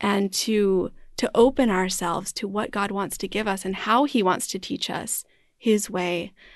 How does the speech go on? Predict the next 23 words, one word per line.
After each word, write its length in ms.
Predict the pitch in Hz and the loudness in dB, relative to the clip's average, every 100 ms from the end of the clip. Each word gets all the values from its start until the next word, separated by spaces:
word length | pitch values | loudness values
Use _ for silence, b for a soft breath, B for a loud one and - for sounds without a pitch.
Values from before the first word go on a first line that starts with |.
| b b b - | b b b -10
um, 420 | - 165 - 220 - _ _ _ _ - | -8 -6 -8 -10 -12 _ _ _ _ -6
a-, 160 | 226 - | -2 4
and 140 | 233 | 6
the 80 | 233 | 6
life 260 | 214 302 - | 4 2 2
that 120 | 240 | 2
he 80 | 233 | 4
wants 220 | 214 - | 2 0
to 80 | 202 | -2
share 260 | - 190 | 0 0
with 160 | 185 185 | 0 -2
us 180 | 175 - | -6 -4
and 100 | 202 | -4
how, 340 | - 262 269 - | 0 2 2 2
how 180 | 262 | 2
deeply 480 | 240 208 208 - 165 | 2 0 -8 -4 -6
he 180 | - - | -4 -4
wants 300 | - - - | -4 -6 -6
to 80 | 214 | -6
be 100 | 202 | -6
united 460 | 196 185 175 - - | -6 -4 -4 -6 -6
to 160 | - | -6
us 340 | 117 202 - | -6 -6 -8